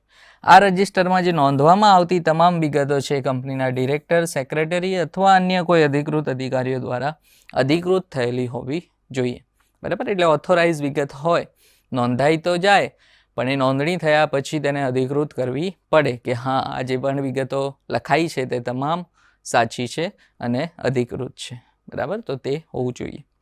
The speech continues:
ત્રીજું જે છે, ડિરેક્ટર અને જે મુખ્ય વ્યવસ્થાપક છે, તે વ્યક્તિનું રજિસ્ટર,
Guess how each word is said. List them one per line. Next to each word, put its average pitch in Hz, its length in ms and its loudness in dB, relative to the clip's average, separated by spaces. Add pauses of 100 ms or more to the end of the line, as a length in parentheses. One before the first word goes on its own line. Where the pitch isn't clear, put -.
(1300)
ત્રીજું 160 340 2
જે 190 120 2
છે, 190 220 -2
ડિરેક્ટર 175 640 -2 (140)
અને 151 380 -4 (140)
જે 135 200 2
મુખ્ય 139 380 -4
વ્યવસ્થાપક 139 720 -4
છે, 127 260 -14 (380)
તે 170 120 -2
વ્યક્તિનું 123 560 -4
રજિસ્ટર, 117 460 -10